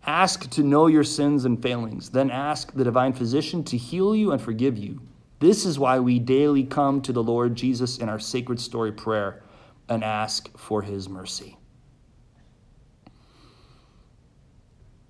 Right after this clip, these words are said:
Lord Jesus, wake us up.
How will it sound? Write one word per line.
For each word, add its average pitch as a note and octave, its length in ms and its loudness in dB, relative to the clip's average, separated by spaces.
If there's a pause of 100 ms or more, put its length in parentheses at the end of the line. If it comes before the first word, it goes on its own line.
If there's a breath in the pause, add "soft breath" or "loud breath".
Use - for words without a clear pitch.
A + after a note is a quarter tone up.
(1000)
Lord A#2 280 2
Jesus, G#2+ 440 -6
wake B2 280 -2
us B2+ 180 -2
up. - 220 -10